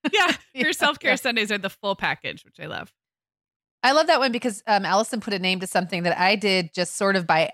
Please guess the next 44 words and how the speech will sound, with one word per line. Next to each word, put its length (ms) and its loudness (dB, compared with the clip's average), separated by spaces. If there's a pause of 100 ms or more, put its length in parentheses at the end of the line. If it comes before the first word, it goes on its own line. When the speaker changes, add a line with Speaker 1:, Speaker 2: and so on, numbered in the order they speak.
Speaker 2:
accident 420 -4
for 80 0
a 60 4
long 180 2
time, 300 0
and 120 -2
maybe 260 0
naming 440 0
it 220 2
would 100 4
have 180 2
made 280 2
my 140 0
kids 500 -2 (400)
go 120 6
along 300 2
with 140 -4
it 80 -4
more 320 0 (420)
readily, 580 2
um, 460 0
because 240 0
Sundays 340 2
were 100 -2
always 240 2
the 100 -8
day 180 2
where 140 2
I'd 120 2
look 140 -2
at 80 -8
them 100 -6
and 80 -6
be 80 -4
like, 160 -2
"Man, 300 2
you're 80 -2
filthy. 540 -2 (300)
Oh, 120 4
Speaker 1:
<laughs> 40 -4
Speaker 2:
crap, 360 2
there's 140 -4
school 240 -4
tomorrow." 440 2